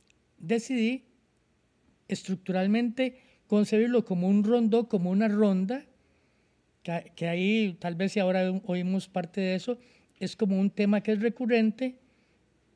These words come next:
y una parte un poco más, eh, rockera, digamos, que va intercalándose.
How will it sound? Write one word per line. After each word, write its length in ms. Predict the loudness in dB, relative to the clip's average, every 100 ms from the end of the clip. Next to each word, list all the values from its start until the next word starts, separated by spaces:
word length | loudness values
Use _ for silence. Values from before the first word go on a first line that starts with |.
| _
y 460 | -4 0 0 -2 -8 _ _ _ _ _ _
una 300 | 2 2 2
parte 300 | 0 0 0
un 100 | 0
poco 300 | -2 -4 -2
más, 560 | 0 0 0 0 -4 -8
eh, 280 | -6 -6 -10 _ _ _ _ _ _ _ _
rockera, 840 | -16 -2 -2 -2 0 0 2 -2
digamos, 600 | -2 -4 -4 -4 -4 -8 _ _ _ _
que 120 | -4
va 100 | 0
intercalándose. 880 | -2 -2 -8 -6 -10 -12 -16 -20 -20